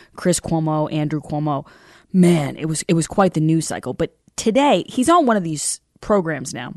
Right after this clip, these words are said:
one of these outlets. I think it's O A N maybe, or News Now. I'm, I'm not sure what it's called. But he was talking about the footage from October seventh, and he gave a great monologue where he was explaining how there's a part of this, uh,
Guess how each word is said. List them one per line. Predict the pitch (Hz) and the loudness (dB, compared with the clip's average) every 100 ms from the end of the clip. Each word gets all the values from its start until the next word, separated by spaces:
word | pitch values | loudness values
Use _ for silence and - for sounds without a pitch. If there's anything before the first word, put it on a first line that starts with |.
| 185 | -8
one | 175 185 | -2 0
of | |
these | 160 | 0
outlets. | 147 - - | -4 -6 -8
I | 170 | -4
think | 226 | -4
it's | - | -2
O | 165 170 | -2 -2
A | 160 | -2
N | 165 175 151 | -2 -2 -2
maybe, | 147 185 220 214 190 | -4 -4 -4 -4 0
or | 165 | 4
News | 196 208 202 | 6 6 4
Now. | 190 185 196 196 | 0 -2 -2 0
I'm, | 175 | -2
I'm | 147 208 | 2 2
not | 208 180 | 2 -2
sure | 156 | -6
what | |
it's | 147 | -8
called. | 127 143 _ _ _ _ _ - - | -10 -10 _ _ _ _ _ -12 0
But | 196 247 202 - _ _ _ _ - | 4 4 4 -2 _ _ _ _ -14
he | - 240 220 202 - _ _ _ | 0 2 2 0 -4 _ _ _
was | 196 190 | 0 2
talking | - 233 269 247 | 4 4 4 2
about | 190 170 | 2 0
the | 175 | -2
footage | 165 - 220 233 - | -4 0 2 2 -2
from | 175 | -4
October | 156 - 185 170 | -4 -2 -2 -2
seventh, | - 220 233 | 0 0 2
and | 139 | -2
he | 165 190 | -4 -2
gave | 196 311 | 2 2
a | 233 | 2
great | 151 151 147 170 220 - | -2 -8 0 2 2 -2
monologue | 160 233 180 - 65 - - - | -2 0 0 -2 -6 -12 -20 -8
where | - | -4
he | 196 233 | 2 4
was | 214 185 | 4 2
explaining | - - 190 208 262 175 | -4 -4 0 4 4 4
how | 170 170 160 - - - _ | 2 2 2 0 -12 -20 _
there's | 175 214 196 | 2 2 2
a | |
part | 180 - 220 247 302 | -2 0 4 4 4
of | 247 165 | 2 0
this, | 160 - - - - _ _ _ _ _ _ | -2 -4 -6 -8 -10 _ _ _ _ _ _
uh, | 190 | 4